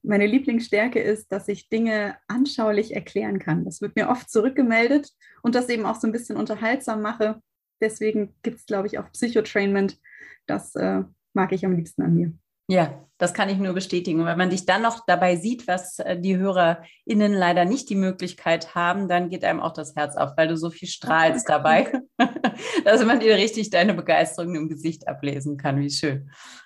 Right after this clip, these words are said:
Speaker 2: Ja,
Speaker 1: Danke.
Speaker 2: das überträgt sich. Ja, und die letzte Frage, Annika, wofür bist du heute dankbar?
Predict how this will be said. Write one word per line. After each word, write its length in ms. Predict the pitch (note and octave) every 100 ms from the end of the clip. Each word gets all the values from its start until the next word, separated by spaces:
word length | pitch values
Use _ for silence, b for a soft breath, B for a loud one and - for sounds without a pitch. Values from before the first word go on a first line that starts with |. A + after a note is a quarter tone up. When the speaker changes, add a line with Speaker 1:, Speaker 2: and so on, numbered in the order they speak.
| B
Speaker 2:
Ja, 140 | D#3 D#3
Speaker 1:
Danke. 160 | A3
Speaker 2:
das 100 | D#3+
überträgt 560 | D#3+ D#3 D#3 E3+ E3 -
sich. 200 | C#3 C#3 - _ _ _ B B B B B -
Ja, 160 | A#3+
und 120 | B3+ G#3+
die 60 |
letzte 380 | G3 G#3+ - A#3+
Frage, 280 | - A3 G#3
Annika, 400 | F#3+ G#3 G#3 G3+
wofür 260 | G#3 G#3 G#3+
bist 220 | G3+ -
du 100 | F#3
heute 260 | F#3 F#3+
dankbar? 560 | F3+ E3 D#3+ D3+ C3+ C3+